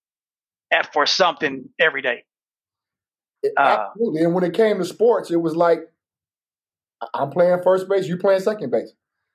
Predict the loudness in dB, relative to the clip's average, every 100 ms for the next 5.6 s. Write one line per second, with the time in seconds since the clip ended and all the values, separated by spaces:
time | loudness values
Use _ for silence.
0 | _ _ _ -4 0 2 2 0 -2 0
1 | 0 -2 -6 -4 -4 -2 -4 -4 -2 0
2 | 2 2 2 0 -6 _ _ _ _ -2
3 | -2 -2 -4 0 2 2 2 2 2 2
4 | 2 2 0 0 -2 -4 -4 -2 0 -2
5 | -6 -12 _ -2 0 0